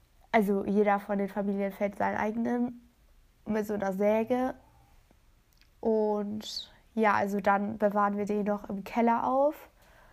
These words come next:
Eine Woche, weil in unserem Keller ist ziemlich kalt. Also wir wohnen jetzt nicht in einem Haus, wir wohnen in einer Wohnung, in einer Mietwohnung. Ähm,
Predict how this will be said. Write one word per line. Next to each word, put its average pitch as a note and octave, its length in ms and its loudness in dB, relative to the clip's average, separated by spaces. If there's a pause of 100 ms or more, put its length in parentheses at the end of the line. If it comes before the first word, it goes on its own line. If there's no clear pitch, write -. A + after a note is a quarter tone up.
(320)
Eine B3 300 4
Woche, C#4 400 4
weil A3 160 2
in A3+ 100 -4
unserem G#3+ 300 -4
Keller G#3+ 360 0
ist - 220 -14
ziemlich G#3 340 -6
kalt. B3+ 720 0 (440)
Also G#3 300 0 (1080)
wir A3 200 4
wohnen A3+ 240 4
jetzt G#3 220 -2
nicht A3+ 180 -6
in G3+ 60 -4
einem G3 140 -4
Haus, B3 200 4
wir A3 120 -2
wohnen G3 300 -2
in F#3+ 60 -4
einer G3 500 -4 (1300)
Wohnung, A#3+ 600 2 (1500)
in A#3 60 -2
einer G#3+ 160 2
Mietwohnung. C4 560 2 (1120)
Ähm, A#3+ 720 2